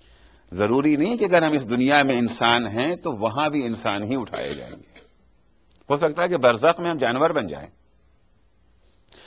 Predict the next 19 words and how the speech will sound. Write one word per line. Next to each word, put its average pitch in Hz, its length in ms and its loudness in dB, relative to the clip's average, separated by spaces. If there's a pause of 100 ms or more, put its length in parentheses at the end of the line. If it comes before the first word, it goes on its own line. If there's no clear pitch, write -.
(260)
ہو 165 100 4
سکتا 196 440 8
ہے 208 80 8
کہ 196 120 2 (120)
قیامت 156 520 4
میں 202 120 -4
ہم 202 180 -2
جانور 151 440 4
کی 196 160 0
شکل 170 300 -6
میں 156 100 -4
اٹھائے 110 360 0
جائیں۔ 80 220 -8 (2000)
اور 170 160 8
اگر 220 220 8
انسان 240 560 6
بن 277 320 8
بھی 285 220 6
گئے، 123 380 8